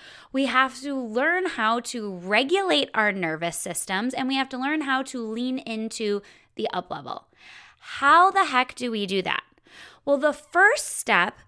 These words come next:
is rewriting these beliefs. So we've identified what some of these beliefs are. And now you're thinking about, "Okay, how is this fear of success showing up in my life right now?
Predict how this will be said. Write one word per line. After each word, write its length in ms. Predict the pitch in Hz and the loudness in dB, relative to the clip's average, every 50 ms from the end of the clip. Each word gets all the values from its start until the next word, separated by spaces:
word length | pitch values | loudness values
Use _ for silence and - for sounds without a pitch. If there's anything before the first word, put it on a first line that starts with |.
| _ _ _ _ _ - | _ _ _ _ _ 0
is 560 | 214 196 180 175 180 214 294 330 320 - - _ _ _ _ _ _ _ _ _ _ _ _ | 2 4 4 4 4 2 2 0 -2 -6 -8 _ _ _ _ _ _ _ _ _ _ _ _
rewriting 1120 | - 190 180 196 233 269 302 320 349 359 302 254 214 208 202 202 214 208 202 208 214 202 - _ _ _ | -14 -10 -4 -2 -2 0 0 0 -2 0 4 4 6 6 4 2 0 -2 -2 -4 -8 -10 -14 _ _ _
these 380 | - 185 196 196 190 180 175 180 | -12 -8 -4 -2 -2 -2 -2 -6
beliefs. 640 | - 190 170 156 120 - - - - - - - - _ _ _ _ _ _ _ _ _ _ _ _ _ _ _ - - - - - - _ _ _ _ _ | -6 -6 -6 -6 -6 -10 -12 -10 -8 -6 -6 -8 -10 _ _ _ _ _ _ _ _ _ _ _ _ _ _ _ -20 -20 -20 -20 -20 -20 _ _ _ _ _
So 160 | _ - 277 269 | _ 0 0 2
we've 160 | 285 294 277 | 2 4 4
identified 880 | 269 262 226 208 254 285 320 392 392 - 330 285 285 285 294 320 320 - - | 4 4 4 4 4 6 6 4 4 8 8 10 10 10 8 4 0 -4 -2
what 240 | 247 247 254 - - | 0 0 0 0 -2
some 180 | - 254 247 | -4 -4 -4
of 100 | 254 240 | -4 -4
these 180 | 220 247 240 220 | -6 -6 -8 -6
beliefs 360 | - 254 240 226 226 220 - - | -6 -4 -4 -4 -6 -6 -8 -6
are. 340 | - 170 165 139 - - - _ _ _ _ _ _ _ _ _ - - _ - | -4 -4 -2 -2 -4 -8 -12 _ _ _ _ _ _ _ _ _ -20 -20 _ -6
And 300 | - 247 247 247 240 240 | -4 -2 -2 -2 0 0
now 240 | 240 254 277 311 339 | 2 4 4 4 4
you're 320 | 359 277 277 302 311 311 | 2 0 0 0 0 -2
thinking 360 | 302 294 285 277 262 269 262 | -2 -2 -6 -6 -6 -6 -8
about, 260 | 240 208 208 202 - - | -6 -4 -4 -4 -4 -4
"Okay, 180 | 208 202 185 | -6 -6 -6
how 380 | 175 - - - 247 262 311 349 | -8 -6 0 2 4 4 4 2
is 240 | 370 370 294 233 233 | 0 -2 -4 -4 -4
this 280 | 262 254 262 247 - | -4 -2 -2 -4 -6
fear 240 | - - 247 240 240 | -8 -6 -6 -6 -6
of 80 | 240 233 | -6 -6
success 440 | - 262 254 - - 226 226 254 | -8 -8 -8 -8 -6 -6 -6 -6
showing 500 | - - - - 240 208 208 226 226 226 - - | -6 -6 -6 -4 -2 -2 -2 -2 -4 -6 -4 -6
up 160 | 208 202 - | -6 -4 -4
in 120 | 220 208 | -6 -6
my 140 | 202 190 190 | -4 -4 -4
life 320 | 190 180 180 175 180 175 220 | -2 -2 -2 -2 -4 -6 -4
right 300 | 185 175 170 170 - - | -2 -2 -2 -2 -2 -6
now? 200 | 165 143 127 | -8 -8 -10